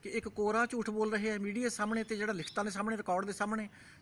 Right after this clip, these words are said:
ਜਿਹੜਾ ਬੰਦਾ ਇੱਕ ਰਿਕਾਰਡ ਦੇ ਸਾਹਮਣੇ ਹੋ ਕੇ ਝੂਠ ਬੋਲ ਸਕਦਾ, ਉਹਦੀਆਂ ਗੱਲਾਂ 'ਤੇ ਕੌਣ ਵਿਸ਼ਵਾਸ ਕਰੂ ਬਾਕੀ ਦਿਆਂ 'ਤੇ?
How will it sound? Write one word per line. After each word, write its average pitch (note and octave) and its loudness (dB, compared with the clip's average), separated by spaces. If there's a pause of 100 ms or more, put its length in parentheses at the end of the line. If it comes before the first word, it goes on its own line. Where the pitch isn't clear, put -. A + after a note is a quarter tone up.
ਜਿਹੜਾ G#3 4
ਬੰਦਾ G3+ 0
ਇੱਕ G#3 -2
ਰਿਕਾਰਡ F#3+ 2
ਦੇ A3 4
ਸਾਹਮਣੇ G#3+ 4
ਹੋ F#3+ 2
ਕੇ A3 -4
ਝੂਠ G3 0
ਬੋਲ E3 -2
ਸਕਦਾ, E3 0
ਉਹਦੀਆਂ G#3 0
ਗੱਲਾਂ F#3 2
'ਤੇ F3+ -4
ਕੌਣ F3 -2
ਵਿਸ਼ਵਾਸ E3+ 0
ਕਰੂ E3+ -4
ਬਾਕੀ D#3+ -4
ਦਿਆਂ D3+ -8
'ਤੇ? C#3+ -10